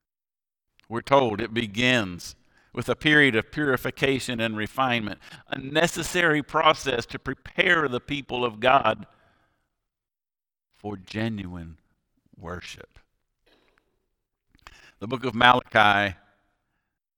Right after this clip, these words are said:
speaks to a priestly audience that lacks confidence in the power and the sanctity of the temple rituals that existed before the exile. They seem to lack reverence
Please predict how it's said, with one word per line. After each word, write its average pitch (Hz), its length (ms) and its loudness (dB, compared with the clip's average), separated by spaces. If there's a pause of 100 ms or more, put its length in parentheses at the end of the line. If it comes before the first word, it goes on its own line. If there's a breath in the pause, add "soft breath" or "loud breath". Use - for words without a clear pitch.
(120)
speaks - 480 -8
to 110 480 -6 (280)
a - 60 -2
priestly 135 840 -2 (220)
audience 92 840 -10 (1040)
that 98 160 -6
lacks 117 320 -2
confidence 101 680 -6
in 101 120 -8
the 92 80 -10
power 104 580 2 (200 loud breath)
and 123 160 0
the 113 80 -2
sanctity 143 600 2
of 113 160 0
the - 80 -8
temple 131 400 -2
rituals 123 480 0
that 113 240 0
existed 113 640 -4
before 131 360 0
the 131 180 0
exile. 90 580 0 (800 loud breath)
They 160 140 6
seem 175 280 -2
to 156 60 4
lack 160 360 8
reverence 143 760 2